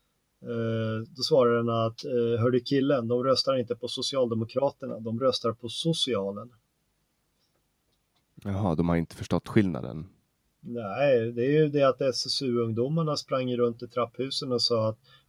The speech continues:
Speaker 1: om de inte röstar på S så kommer ni socialbidragen att dras in direkt.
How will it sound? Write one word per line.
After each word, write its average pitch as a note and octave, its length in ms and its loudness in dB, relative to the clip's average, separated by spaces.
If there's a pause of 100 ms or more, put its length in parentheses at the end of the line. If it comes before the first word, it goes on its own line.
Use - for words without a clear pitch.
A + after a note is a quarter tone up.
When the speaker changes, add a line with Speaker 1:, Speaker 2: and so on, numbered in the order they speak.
(100)
Speaker 1:
om A#2 120 -6
de A#2+ 120 2
inte A#2+ 220 0
röstar C3+ 300 0
på B2 160 2
S C3+ 320 0
så - 180 -4
kommer B2 380 -2
ni A#2+ 200 -2
socialbidragen B2 880 0
att A2+ 100 -2
dras A2 280 -4
in B2 180 -4
direkt. A2 280 -4